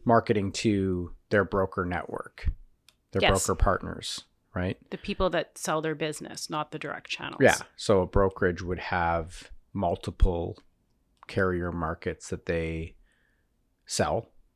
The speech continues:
Speaker 2: Yeah.
Speaker 1: that they're able to place business with. Um, and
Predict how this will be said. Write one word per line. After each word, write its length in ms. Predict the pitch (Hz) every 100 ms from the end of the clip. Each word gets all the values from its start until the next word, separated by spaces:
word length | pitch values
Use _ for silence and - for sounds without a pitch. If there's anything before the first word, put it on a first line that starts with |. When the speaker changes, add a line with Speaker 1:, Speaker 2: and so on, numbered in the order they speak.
| -
Speaker 2:
Yeah. 80 | 156
Speaker 1:
that 120 | 101
they're 160 | 92 85
able 200 | 82 85
to 160 | -
place 340 | - 87 85 -
business 420 | 92 85 87 -
with. 340 | 82 82 - _ _ _ _ _ _ _ _ _ _ _ -
Um, 640 | 90 82 82 80 78 80 _ _
and 760 | - 95 90 87 85 85 85